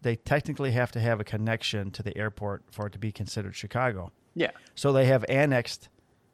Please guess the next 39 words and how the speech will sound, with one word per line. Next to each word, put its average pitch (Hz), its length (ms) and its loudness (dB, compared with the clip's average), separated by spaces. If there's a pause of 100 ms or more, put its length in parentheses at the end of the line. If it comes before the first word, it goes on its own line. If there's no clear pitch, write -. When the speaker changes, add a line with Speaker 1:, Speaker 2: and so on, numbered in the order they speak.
(160)
Speaker 1:
some 127 360 6
streets 131 440 -2
to - 100 -6
get 117 300 2
there. 85 260 -10 (1300)
We 139 100 4
used 160 140 4
to 147 60 -2
share 143 260 4
a 120 40 4
business 135 360 4
park 131 240 0
with - 120 -4
them, 127 300 4 (380)
also 117 340 2
with 120 120 0
the 107 80 -8
town 117 340 2
just 107 160 -6
to 117 60 -4
the 107 100 0
north 110 240 0
of 98 100 -6
us. 95 200 -10
It 98 100 -6
was 101 100 -8
Chicago 110 600 -2
and 101 140 -4
then 98 220 -6 (180)
our, 104 240 -4 (100)
our 107 200 0
two 107 180 -10
towns. 87 440 -12 (800)
But 113 160 -2
there's 131 220 2
a 117 80 2
restaurant 123 480 2
in 104 100 -4
town 104 440 -4